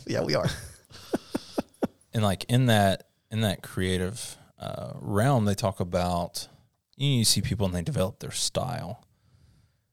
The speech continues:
Speaker 2: And, like, the other day I was just thinking, I was like, "What is my style?" 'Cause, you know, our, what we do, 'cause we do commercials, we do music videos, we do a lot of industrial training, uh, safety,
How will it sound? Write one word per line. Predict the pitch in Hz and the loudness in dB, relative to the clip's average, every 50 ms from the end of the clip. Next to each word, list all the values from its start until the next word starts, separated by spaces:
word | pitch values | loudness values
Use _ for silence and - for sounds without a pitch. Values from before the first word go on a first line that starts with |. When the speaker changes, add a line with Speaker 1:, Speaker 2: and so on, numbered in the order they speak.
| _ _ _ _ _ _ | _ _ _ _ _ _
Speaker 2:
And, | - 92 85 | -8 -6 -4
like, | 87 87 - - - | -4 -6 -8 -6 -4
the | - 107 | -2 0
other | 110 95 - | 0 0 -2
day | - - 104 - | -4 -4 -4 -4
I | - | -6
was | - - | -8 -8
just | - - - | -8 -8 -8
thinking, | - 113 120 | -8 -10 -12
I | 123 | -12
was | 131 127 | -12 -12
like, | - 110 | -10 -12
"What | 113 - 127 143 - | -8 -6 -6 -6 -6
is | - - - | -8 -10 -12
my | - - - - | -12 -14 -10 -6
style?" | - - - - - 101 123 131 104 101 | -4 -4 -2 -2 -2 -2 -2 -2 -2 -2
'Cause, | 101 127 120 123 | -2 -2 0 0
you | 147 156 | 0 0
know, | 139 117 107 - | 0 0 0 0
our, | - 107 127 143 147 123 98 - 60 101 | 0 0 2 2 2 0 -2 -4 -6 -4
what | 110 131 135 101 | -4 -4 -4 -2
we | 120 113 107 | -4 -4 -4
do, | 98 95 - 92 98 104 110 107 104 98 98 95 98 98 98 98 _ _ _ _ _ _ _ _ _ _ _ _ _ _ _ _ _ _ _ | -4 -6 -6 -4 -2 -2 -2 -2 -2 -2 -4 -4 -6 -6 -10 -12 _ _ _ _ _ _ _ _ _ _ _ _ _ _ _ _ _ _ _
'cause | - 101 98 | -10 -4 -2
we | 107 147 | 0 2
do | 123 104 | 2 0
commercials, | 87 - - 95 101 107 104 - - 104 95 - | -2 -2 0 2 2 2 2 0 -2 -2 -4 -4
we | 95 | -6
do | 92 90 | -8 -8
music | 92 98 107 - - 90 | -8 -8 -8 -8 -8 -8
videos, | 110 110 110 110 110 107 104 101 101 98 98 98 95 92 - - - - | -6 -4 -2 -2 0 0 0 0 0 -2 -4 -4 -4 -6 -6 -8 -10 -10
we | 98 95 98 | -8 -8 -8
do | 95 - 101 98 95 95 92 87 90 98 | -6 -6 -6 -4 -4 -4 -6 -8 -10 -10
a | - | -8
lot | 95 92 98 101 | -4 -2 -2 0
of | 95 87 | 0 -2
industrial | 127 135 104 - 90 98 101 - - - 143 151 180 196 190 - _ _ _ _ _ _ _ _ _ _ _ _ _ _ _ _ | -4 -6 -6 -4 -4 -4 -4 -4 -6 -4 -4 -4 -4 -6 -8 -12 _ _ _ _ _ _ _ _ _ _ _ _ _ _ _ _
training, | - - - 110 104 104 101 95 90 90 92 92 85 - - - - - | -6 -2 0 2 2 2 0 0 -2 -4 -6 -8 -10 -12 -16 -16 -8 -4
uh, | 104 95 87 - | -4 -2 0 0
safety, | - - - - 104 104 98 - - - 85 82 92 107 - | 2 4 4 4 4 2 0 -4 -8 -10 -10 -10 -10 -12 -16